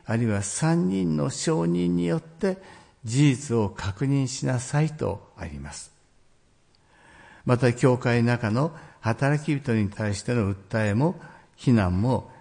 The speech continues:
二人あるいは三人の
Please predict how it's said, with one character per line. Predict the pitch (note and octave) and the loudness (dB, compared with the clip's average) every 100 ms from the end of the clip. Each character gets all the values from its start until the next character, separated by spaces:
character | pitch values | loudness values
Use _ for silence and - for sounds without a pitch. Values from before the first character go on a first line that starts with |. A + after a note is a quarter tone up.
| - | -20
二 | - - G#2+ | -6 0 2
人 | G#2 F#2+ - | 2 -2 -4
あ | G#2+ | -4
る | C#3 | 0
い | F3+ | 2
は | C#3+ A2+ | 0 -2
三 | - B2+ C#3 C#3+ | -4 -2 0 0
人 | C#3+ B2+ C#3 | 0 0 0
の | E3 C3 | 0 -2